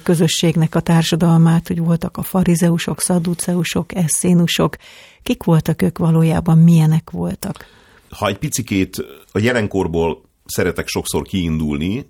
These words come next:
Speaker 2: ha egy picikét ismeri valaki a mai Izraelnek a társadalmát, az tudhatja, hogy ma ugyanilyen összetett, különböző csoportokból álló, egymást nem igazán szívlelő, most nagyon finoman fogalmaztam, csoportok vannak, amelyekben például a vallásos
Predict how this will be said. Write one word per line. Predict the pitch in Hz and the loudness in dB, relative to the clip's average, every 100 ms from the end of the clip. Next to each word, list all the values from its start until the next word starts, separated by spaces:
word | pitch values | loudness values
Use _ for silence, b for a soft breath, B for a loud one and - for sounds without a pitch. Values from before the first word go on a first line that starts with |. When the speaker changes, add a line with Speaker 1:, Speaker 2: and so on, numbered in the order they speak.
| _ | _
Speaker 2:
ha | - 95 | -6 -4
egy | 90 | -4
picikét | 113 - 90 92 | -6 -4 -6 -4
ismeri | 104 - 85 | -6 -4 -4
valaki | 80 80 78 78 | -4 -4 -4 -4
a | |
mai | 82 92 87 | -2 -2 -2
Izraelnek | 85 80 76 78 | -4 -4 -4 -8
a | |
társadalmát, | 82 82 85 82 85 92 95 | -6 -8 -6 -6 -4 -4 -6
az | 85 | -10
tudhatja, | - 90 - 80 95 | -8 -8 -6 -6 -4
hogy | 82 78 | -4 -4
ma | 80 | -4
ugyanilyen | 95 87 82 80 69 - | -2 -2 -4 -4 -6 -6
összetett, | 98 92 - 78 - 80 - - - B B B B B _ | -4 -4 -4 -4 -2 -6 -6 -20 -20 B B B B B _
különböző | 120 107 95 87 82 | 0 2 2 0 -2
csoportokból | - - 80 80 85 73 80 | -4 -4 -4 -2 -4 -2 -2
álló, | 78 80 80 80 76 76 73 71 - | -2 -2 -2 -2 -2 -2 -4 -8 -6
egymást | 101 90 87 - | -4 -2 -4 -4
nem | 110 120 | -2 0
igazán | 120 98 92 78 | 0 -2 -2 -4
szívlelő, | - 98 82 80 73 90 | -4 -4 -2 -4 -2 -2
most | 110 98 | -2 -4
nagyon | 85 78 | -4 -6
finoman | 65 78 69 65 | -6 -6 -6 -6
fogalmaztam, | 67 76 73 71 - - 85 87 - | -6 -6 -6 -6 -8 -6 -4 -6 -6
csoportok | 95 80 78 - 76 | -8 -6 -8 -8 -8
vannak, | 73 73 95 - B B B B B B | -6 -6 -8 -12 B B B B B B
amelyekben | - 95 92 87 90 90 | -6 -2 -2 -2 -4 -2
például | 98 87 82 | -2 -2 -2
a | |
vallásos | 85 85 80 71 - 85 - - | -4 -4 -4 -6 -8 -8 -8 -10